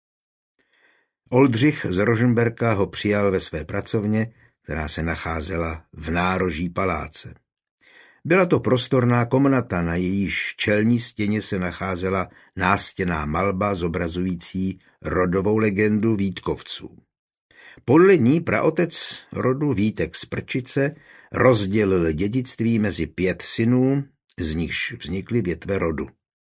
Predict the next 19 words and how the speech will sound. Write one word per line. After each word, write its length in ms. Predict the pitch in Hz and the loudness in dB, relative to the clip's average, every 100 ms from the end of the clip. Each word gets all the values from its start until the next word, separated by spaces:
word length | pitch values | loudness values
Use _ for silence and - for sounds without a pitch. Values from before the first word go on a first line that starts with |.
| _ _ - - - - | _ _ -20 -20 -20 0
V 40 | |
současné 520 | 170 196 202 175 113 | 2 4 2 2 0
době 340 | 85 123 135 139 | 2 2 2 2
však 280 | - 127 120 | 0 -2 -2
dvě 400 | 73 82 127 107 | -2 2 2 2
z 100 | 95 | 0
nich 220 | 113 117 | -2 -2
už 180 | 117 92 | -4 -2
neexistovaly 1040 | 90 110 90 80 80 - 80 71 69 80 _ - - - | -2 0 -2 -4 -6 -8 -8 -6 -8 -12 _ -20 -20 -8
a 140 | 95 92 | 0 2
jejich 500 | 90 127 151 160 - | 4 4 4 2 0
hrady 400 | 90 107 120 131 | -2 0 0 0
drželi 560 | 98 90 104 104 110 - | 0 0 0 2 0 -4
páni 360 | 90 80 90 90 | -6 -4 -2 -2
z 40 | |
Rožmberka. 840 | 82 69 65 64 - - - - - _ _ _ _ - - - - - | -2 -4 -6 -10 -12 -16 -18 -20 -20 _ _ _ _ -20 -20 -18 -14 2
„Nebudu 360 | 123 175 196 175 | 4 6 6 6
tě 180 | 165 | 4
zdržovat,“ 640 | 80 90 123 123 101 67 | 4 2 4 6 4 2